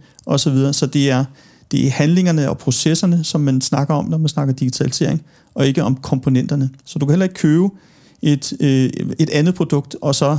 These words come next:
være, være mere sikker, fordi hele,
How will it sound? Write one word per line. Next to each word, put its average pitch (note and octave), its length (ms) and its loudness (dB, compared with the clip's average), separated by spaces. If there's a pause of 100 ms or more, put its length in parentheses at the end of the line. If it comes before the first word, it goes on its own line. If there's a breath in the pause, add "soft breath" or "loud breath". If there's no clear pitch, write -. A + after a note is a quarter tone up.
være, C3 400 0
være B2+ 120 2
mere C3 300 2
sikker, C3+ 340 -2 (560)
fordi - 340 -2
hele, D3+ 320 2